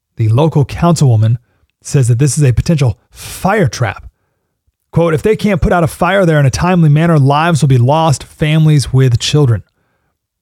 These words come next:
This area will have twenty-four hour security and twenty-one diesel generators constantly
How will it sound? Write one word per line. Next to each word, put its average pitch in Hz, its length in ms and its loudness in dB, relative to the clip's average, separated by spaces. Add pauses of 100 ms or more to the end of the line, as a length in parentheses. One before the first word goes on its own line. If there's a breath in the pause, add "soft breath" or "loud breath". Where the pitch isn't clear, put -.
(100)
This 110 160 -2
area 135 260 2
will 120 120 2
have 110 120 0
twenty-four 151 440 0
hour 135 200 2
security 156 520 0 (360)
and 131 120 -2
twenty-one 175 500 0
diesel 139 360 2
generators 117 580 2
constantly 104 760 -2